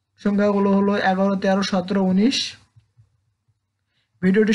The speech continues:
সম্পূর্ণ দেখুন, তাহলে বুঝতে পারবেন। বিশ থেকে তিরিশের মাঝে আছে দুইটি, তেইশ এবং ঊনত্রিশ। তিরিশ থেকে চল্লিশের মাঝে মৌলিক সংখ্যা আছে দুইটি, সংখ্যাগুলো একত্রিশ, সাঁইত্রিশ। চল্লিশ থেকে পঞ্চাশের মাঝে আছে তিনটি, সংখ্যাগুলো হলো একচল্লিশ,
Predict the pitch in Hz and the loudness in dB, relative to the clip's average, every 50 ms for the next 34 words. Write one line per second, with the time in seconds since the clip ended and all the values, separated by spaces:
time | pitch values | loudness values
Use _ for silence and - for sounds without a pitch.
0 | 220 233 214 208 202 202 220 220 214 196 196 196 185 208 214 208 202 190 190 196 | 0 0 0 0 0 0 0 0 2 0 0 0 0 -2 -2 0 0 0 2 2
1 | 190 196 196 190 - - 202 185 180 180 175 175 185 202 233 262 240 196 196 202 | 2 2 0 0 -2 -4 -4 -2 -2 -2 -2 -2 -2 -2 -2 -2 0 0 0 -2
2 | 202 - - 208 202 196 196 - 208 190 202 190 - 208 196 190 190 190 185 185 | -2 -4 -4 -4 -2 -2 -2 -2 -2 -2 -2 -2 -2 -2 -2 0 0 0 0 2
3 | 190 185 175 - 196 180 175 185 185 190 - - 196 214 277 - - - _ _ | 0 0 0 -2 -4 -4 -2 -2 -2 -2 -2 -2 -4 -4 -4 -6 -8 -20 _ _
4 | _ _ _ _ _ _ - 190 202 202 202 208 202 - - - 190 185 185 190 | _ _ _ _ _ _ -4 -2 0 0 0 -2 -4 -6 -6 -4 -2 -2 0 0
5 | 190 190 196 190 190 185 180 - 185 190 220 262 277 - - - - 208 190 214 | -2 -2 0 0 -2 -2 0 0 0 2 2 0 0 -2 -6 -6 -4 -2 0 0
6 | 214 - 214 208 202 196 214 202 202 202 196 190 - 196 196 196 190 185 180 196 | -2 -2 -2 -4 -2 -2 -2 -2 0 0 -2 -2 -2 0 0 0 0 0 2 2
7 | 190 190 190 190 196 190 - 196 190 185 190 185 180 190 175 175 185 190 185 185 | 2 2 2 0 0 -2 -2 -2 -2 -2 -2 -2 -2 -4 -4 -2 -2 -2 -2 -4
8 | 208 214 226 269 - - 185 185 185 190 190 185 190 190 185 185 - 190 185 - | -4 -4 -4 -4 -4 -6 -4 -2 0 0 0 0 0 0 -2 -2 -4 -4 -6 -6
9 | - 180 190 190 - 190 180 180 180 202 196 220 220 - 220 185 190 185 185 190 | -8 -8 -6 -4 -2 -2 -2 -4 -4 -6 -4 -4 -4 -4 -2 -2 -2 -2 -2 -4
10 | - 196 190 185 190 190 190 185 185 - 202 190 190 185 180 185 196 190 185 - | -4 -6 -6 -4 -4 -4 -4 -4 -4 -6 -4 -4 -4 -4 -2 0 -2 -2 -2 -4
11 | 185 - - 196 185 185 185 190 - 196 185 180 185 185 185 180 180 180 180 175 | -8 -4 -2 -2 -2 -2 -2 -4 -4 -4 -4 -2 -2 -4 -4 -4 -4 -4 -4 -4
12 | 175 175 180 185 185 185 - - - _ _ _ _ - 185 185 175 - - - | -2 -2 -2 -2 -4 -6 -12 -20 -20 _ _ _ _ -6 -6 -6 -6 -6 -8 -6
13 | 208 196 202 196 202 202 | -4 -2 0 0 0 -2